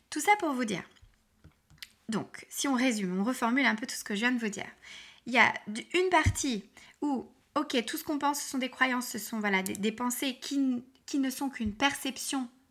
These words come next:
de la réalité. Ok ? Et maintenant, mon travail, à, enfin, notre travail à nous,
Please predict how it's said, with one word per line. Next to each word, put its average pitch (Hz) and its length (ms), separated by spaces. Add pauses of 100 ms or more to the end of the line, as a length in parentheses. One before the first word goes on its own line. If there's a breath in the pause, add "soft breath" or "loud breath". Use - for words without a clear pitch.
(220)
de 202 120
la 185 140
réalité. 190 460 (800)
Ok ? 214 180 (1400 loud breath)
Et 330 80
maintenant, 302 300 (640)
mon 254 360
travail, 302 540
à, 220 160
enfin, 202 220
notre 285 340
travail 254 340
à 190 120
nous, 285 140